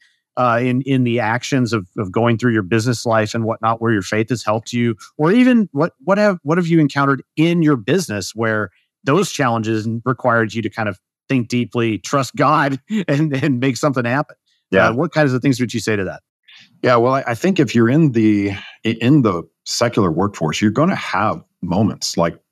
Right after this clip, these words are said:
Speaker 2: Daniel, right? And opportunities like Daniel to say, "No, like, I'm just not
Speaker 1: Yeah.
Speaker 2: going to go that far," right? Being in the secular workforce doesn't mean you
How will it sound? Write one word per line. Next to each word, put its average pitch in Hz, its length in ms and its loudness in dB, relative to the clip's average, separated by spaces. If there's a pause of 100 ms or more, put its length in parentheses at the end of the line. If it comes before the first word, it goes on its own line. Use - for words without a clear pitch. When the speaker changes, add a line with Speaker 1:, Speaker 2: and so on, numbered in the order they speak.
(100)
Speaker 2:
Daniel, 90 500 0
right? 85 200 -2
And 87 160 0
opportunities 90 840 -2
like 82 200 -2
Daniel 85 380 -4
to 78 120 -6
say, 85 340 -4 (120)
"No, - 320 -2 (100)
like, 82 160 -4
I'm 98 140 0
just 107 240 -2
not 98 220 0
Speaker 1:
Yeah. 85 40 -8 (220)
Speaker 2:
going 90 100 -8
to - 60 -4
go 113 140 0
that - 220 -6
far," - 240 -16 (380)
right? 101 240 0
Being 117 360 4
in 113 160 2
the 104 60 0
secular 95 400 -2
workforce 85 540 -2
doesn't 95 340 -2
mean 95 220 0
you 80 160 -4